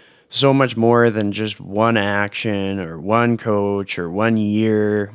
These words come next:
Like, it is a legacy of sorts. And, you know, like, with all the risk that you talked about, like, the whole, like, okay, got a family, got all these things, got, uh,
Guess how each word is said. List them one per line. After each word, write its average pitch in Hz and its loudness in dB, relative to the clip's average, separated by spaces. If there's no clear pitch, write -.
Like, 98 -4
it 98 -4
is 101 -2
a 95 -4
legacy 95 -4
of 90 -6
sorts. - -6
And, 101 -4
you - -2
know, 117 6
like, 110 0
with 120 0
all 120 4
the 113 0
risk 117 0
that 120 2
you 101 0
talked 113 0
about, 110 2
like, 92 -4
the 98 -2
whole, 110 2
like, 101 -2
okay, 123 0
got 104 -4
a - -14
family, 123 2
got 101 -2
all 98 -2
these 95 -8
things, 127 2
got, 98 -2
uh, 95 -2